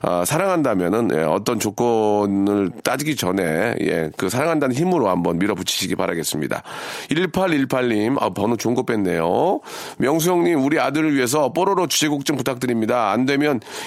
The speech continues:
이유라도 알려주세요." 라고 이렇게 하셨습니다. 예, 아, 이유가 아닌 이유입니다. 예, 이유가 아닌 게 바로 이유인 거죠. 뽀로로는, 아, 저희가 좀 틀기는 좀 뭐하고요. 쉽게, 예, 인터넷으로 얼마든지 들을 수 있기 때문에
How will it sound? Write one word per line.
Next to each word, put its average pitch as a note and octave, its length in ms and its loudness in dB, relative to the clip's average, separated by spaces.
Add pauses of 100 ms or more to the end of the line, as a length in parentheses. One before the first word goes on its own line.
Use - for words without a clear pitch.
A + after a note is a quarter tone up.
이유라도 D3+ 460 2
알려주세요." A#2+ 840 2
라고 G#2+ 140 0
이렇게 G2+ 120 -4
하셨습니다. F2+ 680 0
예, G2 240 0 (420)
아, A2 180 0
이유가 D#3+ 420 0
아닌 C3 280 2
이유입니다. G2+ 640 0
예, F#2+ 200 2
이유가 A#2+ 380 2
아닌 G#2+ 300 0
게 A2 100 0
바로 G#2 240 0
이유인 G2+ 320 0
거죠. F2+ 300 0 (260)
뽀로로는, F3+ 880 2
아, B2 220 2
저희가 C3+ 240 0
좀 C3 120 -2
틀기는 F3+ 380 0
좀 D3+ 200 0
뭐하고요. G#2+ 540 0 (360)
쉽게, F3 800 -2
예, C3 40 2
인터넷으로 C#3 580 2
얼마든지 E3 440 2
들을 C3 180 -2
수 C3 100 -2
있기 A2 160 -2
때문에 A2 440 0